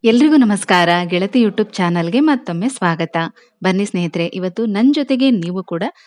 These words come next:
ಕಪ್ಪಡಿ ಕ್ಷೇತ್ರ ದರ್ಶನವನ್ನ ಮಾಡಬಹುದು. ಮೈಸೂರು ಜಿಲ್ಲೆ, ಕೆ ಆರ್ ನಗರ ತಾಲೂಕು, ಹೆಬ್ಬಾಳು ಹೋಬಳಿ, ಕಾವೇರಿ ನದಿ ತೀರದಲ್ಲಿ ಇರುವಂತ ದರೆಗೆ ದೊಡ್ಡವರು ರಾಚಪ್ಪಾಜಿ, ಸಿದ್ದಪ್ಪಾಜಿ,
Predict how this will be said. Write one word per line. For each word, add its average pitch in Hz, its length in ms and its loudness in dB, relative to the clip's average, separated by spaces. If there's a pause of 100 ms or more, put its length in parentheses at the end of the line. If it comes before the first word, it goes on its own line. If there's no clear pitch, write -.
(160)
ಕಪ್ಪಡಿ 247 380 0
ಕ್ಷೇತ್ರ 180 380 -4 (120)
ದರ್ಶನವನ್ನ 170 580 -4
ಮಾಡಬಹುದು. 170 840 -4 (160)
ಮೈಸೂರು 277 440 0
ಜಿಲ್ಲೆ, 170 360 -2
ಕೆ - 320 -6
ಆರ್ 190 160 -2
ನಗರ 175 280 -4
ತಾಲೂಕು, 165 560 -8 (320)
ಹೆಬ್ಬಾಳು 247 560 0
ಹೋಬಳಿ, 180 540 -2 (360)
ಕಾವೇರಿ 226 400 0
ನದಿ 226 260 2
ತೀರದಲ್ಲಿ 208 560 -2
ಇರುವಂತ 175 580 -6 (600)
ದರೆಗೆ 262 380 4
ದೊಡ್ಡವರು 180 640 -4
ರಾಚಪ್ಪಾಜಿ, 185 880 -4
ಸಿದ್ದಪ್ಪಾಜಿ, 180 720 -4